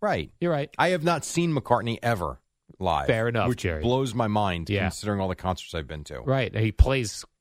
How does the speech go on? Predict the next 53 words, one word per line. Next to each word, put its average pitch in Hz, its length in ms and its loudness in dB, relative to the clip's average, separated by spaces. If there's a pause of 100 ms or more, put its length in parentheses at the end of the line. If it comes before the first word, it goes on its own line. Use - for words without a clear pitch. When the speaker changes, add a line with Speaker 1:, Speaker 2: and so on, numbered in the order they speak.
(320)
Speaker 1:
I 143 180 4
Speaker 2:
quite - 160 4
Speaker 1:
know. 110 80 6
Speaker 2:
often 95 340 0 (200)
Speaker 1:
I 90 140 -12
know. 104 120 2
Speaker 2:
around 92 220 2
Speaker 1:
I 87 40 -4
Speaker 2:
here. 87 120 -2
Speaker 1:
know. 113 260 -4
Well, 170 380 0
and 135 120 -2
you're 147 120 0
also 165 200 -2
running 123 240 -2
into 101 260 -4
the, 92 180 -4 (120)
the 101 200 -4
issue 98 260 -4
of 80 120 -6
the, 95 100 -4
the 101 180 -6
price - 380 -4
of - 100 -20
tickets 78 400 -12
is - 160 -20
just - 400 -8
Speaker 2:
Yes, 110 300 -2
Speaker 1:
stupid. - 180 -14 (100)
Speaker 2:
very 90 220 -2
stupid. - 380 -16 (300)
Speaker 1:
So, 85 440 -4 (100)
I 156 120 0
get, 165 260 2
you 185 80 2
know, 147 240 2 (320)
let - 80 0
me 233 120 4
ask 208 200 0
you 160 60 2
this. 107 340 0 (1300)
With 147 220 0
the 160 120 4
way 156 540 2
the 139 300 -2
H 131 260 0
D 139 160 -2
T 120 240 -8
Vs 110 260 -2
are 87 160 0
these 73 260 -12
days, 67 200 -10
Speaker 2:
Yeah. 135 240 2